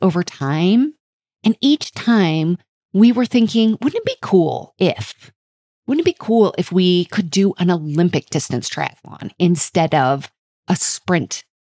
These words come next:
distance? If we could do a half Ironman, if we could do,"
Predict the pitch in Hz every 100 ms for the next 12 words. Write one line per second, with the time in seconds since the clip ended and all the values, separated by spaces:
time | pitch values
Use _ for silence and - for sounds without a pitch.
0 | - 151 - 104 - - _ _ _ -
1 | 160 196 190 202 165 151 185 185 180 175
2 | _ _ 170 156 175 - - 160 170 156
3 | 127 127 - _ _ _ _ _ - 202
4 | - 208 190 202 175 143 170 180 180 180
5 | 170